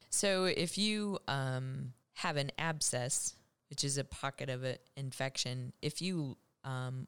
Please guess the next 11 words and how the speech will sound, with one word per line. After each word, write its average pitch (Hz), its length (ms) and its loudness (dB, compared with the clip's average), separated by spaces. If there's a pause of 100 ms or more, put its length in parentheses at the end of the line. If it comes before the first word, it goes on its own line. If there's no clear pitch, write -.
would 143 240 -2
release 160 540 0
that, 135 340 0 (260)
um, 135 460 -4 (160)
pustule 135 580 0 (760)
component 127 760 -2 (800)
and 131 520 -2
that 135 300 0
happened 135 340 -4
to 127 60 -4
be 127 400 -2